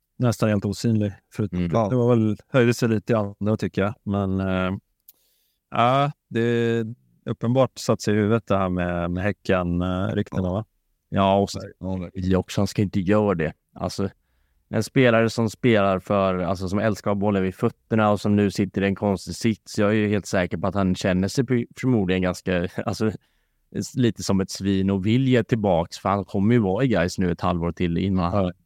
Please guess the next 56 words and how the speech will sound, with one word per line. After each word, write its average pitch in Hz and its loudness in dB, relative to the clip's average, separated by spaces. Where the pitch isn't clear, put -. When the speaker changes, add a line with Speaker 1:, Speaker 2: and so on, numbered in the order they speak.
Speaker 2:
för 90 -6
en 90 0
annan 87 0
klubb. 87 -2
Men - -6
jag 92 0
tror 104 -2
han 98 0
spelar 127 2
ju 123 2
för 127 -2
sin 120 -2
e-, 104 -2
sig 117 -4
själv 104 0
lika 104 0
mycket 101 -2
som 95 -4
för 98 -10
laget 92 -2
ändå. 101 0
Jag 95 -2
menar, 95 0
han 110 0
vill 123 -4
ju 110 -4
prestera 107 2
för 107 -2
att 98 0
han 101 2
vill 98 0
komma 98 2
in 95 4
i 95 0
en 92 0
position 95 -2
i 92 2
B 90 0
K 95 -4
Häcken 90 0
där 95 2
de 92 2
vill 87 2
att 87 -2
han 90 -2
ska - -10
spela 90 -2
fotboll, 104 -2
och 107 0
då 92 0
måste 87 0
han 85 -2
göra 85 -4
mål 85 0
nu. 127 2
Speaker 1:
Mm. 95 -8